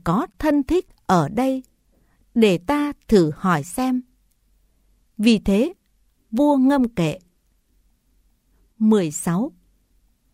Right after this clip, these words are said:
Sáng sớm từ đâu đến bạn lành, ai người bảo bạn phải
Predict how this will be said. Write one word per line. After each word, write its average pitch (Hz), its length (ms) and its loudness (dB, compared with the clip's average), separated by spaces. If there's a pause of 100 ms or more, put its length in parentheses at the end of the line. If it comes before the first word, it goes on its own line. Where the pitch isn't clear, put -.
(340)
Sáng 233 400 0
sớm 240 320 2 (260)
từ 214 220 2
đâu 285 240 0
đến 220 240 2 (220)
bạn 214 380 0
lành, 175 360 0 (580)
ai 311 320 -4 (160)
người 226 280 4
bảo 175 220 0
bạn 165 360 -4 (240)
phải 185 340 0